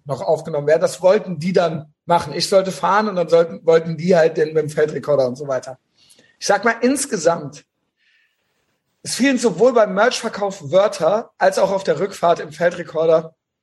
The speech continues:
Also so aus diversen Gründen kann man das auf keinen Fall jemals senden.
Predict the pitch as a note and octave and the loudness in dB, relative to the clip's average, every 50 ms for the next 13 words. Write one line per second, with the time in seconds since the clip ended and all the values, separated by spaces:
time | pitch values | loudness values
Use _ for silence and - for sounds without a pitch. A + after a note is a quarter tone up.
0 | _ _ _ _ _ _ _ _ _ - - _ - F#3+ - F#3+ F#3+ - G#3+ - | _ _ _ _ _ _ _ _ _ -20 -8 _ -2 -2 0 -2 0 0 0 2
1 | - G3+ - - - - - - A3 F3+ G3+ G#3 G#3 G#3+ G3+ - - F3+ E3+ F3+ | 2 0 0 -2 -6 -10 -10 -4 0 2 2 2 2 0 -4 -6 -4 -6 -6 -6
2 | F3 - - F3+ F#3 F3+ F3 D#3+ D3 F#3 F3 - - - - F#3 F3+ F3 - E3+ | -10 -12 -10 -8 -4 -2 -2 -4 -4 -6 -8 -8 -8 -6 -6 -6 -6 -4 0 0
3 | D#3+ E3+ F3 - - C#3+ C3+ D3 F3 F#3 E3+ D#3+ D#3 D#3 D#3 - - D3 C3+ B2+ | 2 2 0 -2 -8 -14 -6 -4 -2 0 2 2 2 2 0 -4 -6 -4 -4 -4
4 | B2+ B2+ C3 - | -6 -10 -16 -20